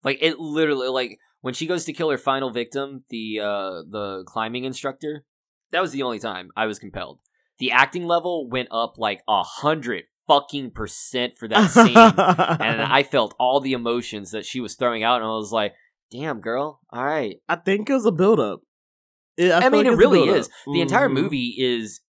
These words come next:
Speaker 1: extremely bleak, black humor, and it, I thought it was fucking hilarious. I, I know you're not a fan of dry British comedy, but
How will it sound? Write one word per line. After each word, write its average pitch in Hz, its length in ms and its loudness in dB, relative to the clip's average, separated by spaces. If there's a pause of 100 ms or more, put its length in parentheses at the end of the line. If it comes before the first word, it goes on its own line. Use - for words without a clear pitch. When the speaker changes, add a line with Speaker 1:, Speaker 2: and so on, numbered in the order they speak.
(340)
Speaker 1:
extremely 110 1120 -6 (500)
bleak, 147 880 -8 (640)
black 147 420 -2 (280)
humor, 110 580 -4
and 113 320 -2
it, 127 280 -2 (1120)
I 160 220 6
thought 113 260 0
it 101 60 -6
was - 120 -14
fucking 107 320 -6
hilarious. 85 640 -14 (1300)
I, 147 240 6
I 165 40 8
know 180 220 6
you're 175 340 2
not 165 220 2
a 165 40 0
fan 156 340 0
of 135 100 0
dry 131 360 2
British 131 320 0
comedy, 113 420 0
but 104 240 -2